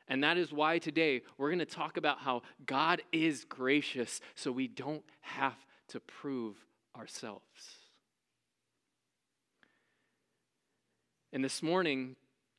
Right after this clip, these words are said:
I wanna talk to you about the idea of grace as a free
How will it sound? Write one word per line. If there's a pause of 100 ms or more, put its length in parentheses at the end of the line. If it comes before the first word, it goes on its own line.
(260)
I
wanna
talk
to
you (320)
about
the
idea (640)
of
grace
as
a
free